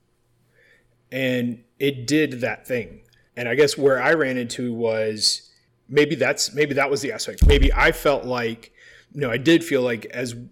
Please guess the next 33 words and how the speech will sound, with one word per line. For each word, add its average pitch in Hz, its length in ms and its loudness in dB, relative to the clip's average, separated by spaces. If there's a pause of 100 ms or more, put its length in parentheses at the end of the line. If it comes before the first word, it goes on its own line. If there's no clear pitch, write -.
(180)
I 131 120 0
was 135 180 -2
starting 127 320 -2
to 120 80 -8
try 123 220 -6
to 117 100 -2
adjust 117 500 -6
it 120 240 -6
and, 113 300 -12
and 120 140 -12
play 127 200 -6
with 127 160 -4
it 117 160 -6
and, 113 80 -10
and 127 220 -10
move 135 260 -4
parts - 280 -6
around, 117 520 -6 (640)
I 127 120 2
kind 156 200 -2
of 131 100 -4
reached 127 200 -4
the, 120 120 -8
the 123 200 -10
decision 120 520 -2
of, 110 160 -8
well, 113 140 -4
maybe 131 680 -4 (800)
our, 123 560 4
your 135 360 0
decision 143 420 -2
in 123 120 -4
how 131 500 -2